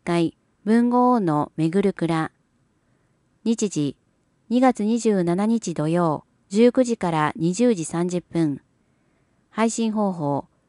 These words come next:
YouTube、ライブ配信無料。文豪王のめぐる蔵のチャンネル登録をお願いします。中止となった第九回文豪王のめぐる蔵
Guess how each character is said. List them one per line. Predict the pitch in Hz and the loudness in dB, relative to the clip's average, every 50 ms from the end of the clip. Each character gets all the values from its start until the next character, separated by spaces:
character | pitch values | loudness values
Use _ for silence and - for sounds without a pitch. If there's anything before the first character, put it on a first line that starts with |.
| _ _ _ - | _ _ _ -2
YouTube、 | 202 226 240 226 - - 247 233 214 175 - 151 151 143 _ _ _ _ _ _ _ _ | 2 2 2 2 0 0 0 0 0 2 0 0 0 -2 _ _ _ _ _ _ _ _
ラ | - 185 208 | 0 2 2
イ | 226 | 4
ブ | 226 240 | 4 2
配 | 233 226 226 226 208 | 2 2 0 -2 -2
信 | - - - 151 147 135 - _ | -4 -2 -2 -2 -2 -2 -6 _
無 | - 151 156 | -4 -2 0
料。 | 160 165 165 160 151 143 - _ _ _ _ _ _ _ _ _ _ _ _ _ _ _ _ _ _ _ _ _ _ _ | 2 2 2 0 0 -2 -4 _ _ _ _ _ _ _ _ _ _ _ _ _ _ _ _ _ _ _ _ _ _ _
文 | 190 196 220 233 240 240 | 0 2 4 4 4 2
豪 | 240 247 247 247 | 2 2 2 4
王 | 254 247 | 2 2
の | 208 170 | 2 0
め | 156 156 156 | 0 0 -2
ぐ | 160 185 208 | 0 0 0
る | 208 208 | 0 0
蔵 | _ - 185 185 175 170 165 - _ _ _ | _ -2 -2 0 0 -2 -4 -6 _ _ _
の | 196 190 196 196 - _ _ _ _ _ | -2 0 0 0 -2 _ _ _ _ _
チ | - - 220 | -2 0 0
ャ | 240 | 2
ン | 240 | 2
ネ | 240 247 | 2 2
ル | 254 254 - | 2 0 2
登 | 262 247 240 | 2 0 2
録 | 240 226 202 - - 160 151 156 | 2 0 -2 0 0 0 2 2
を | 156 151 - - | 2 2 0 -2
お | 160 160 | -2 -2
願 | 160 160 160 160 | -2 0 -2 -2
い | 160 | -4
し | 156 - 160 | -4 -4 -4
ま | 147 147 147 151 | -4 -4 -4 -6
す。 | 147 - - _ _ _ _ _ _ _ _ _ _ _ _ _ _ _ _ _ _ _ _ _ _ _ _ _ _ _ _ _ _ _ _ _ _ _ _ _ | -8 -12 -20 _ _ _ _ _ _ _ _ _ _ _ _ _ _ _ _ _ _ _ _ _ _ _ _ _ _ _ _ _ _ _ _ _ _ _ _ _
中 | - - 240 254 | -2 2 4 4
止 | 247 - - | 4 2 0
と | - 240 | -2 0
な | 240 240 247 | 0 0 -2
っ | |
た | _ _ - 170 160 160 151 - _ _ _ _ _ | _ _ -4 -2 -2 -2 -2 -6 _ _ _ _ _
第 | - 233 240 220 - | 2 4 4 2 2
九 | - - 196 202 | 0 0 0 0
回 | 196 - 196 185 180 175 - _ _ - | 2 0 -2 -2 -2 -2 -4 _ _ 0
文 | 185 214 240 247 247 | 2 4 4 4 2
豪 | 247 247 247 | 2 2 2
王 | 247 233 | 2 2
の | 202 160 | 0 0
め | 151 156 160 | 0 -2 0
ぐ | 165 196 | -2 0
る | 202 202 | -2 -2
蔵 | - - 185 180 175 170 170 160 | -2 -2 -2 -2 0 -2 -2 -4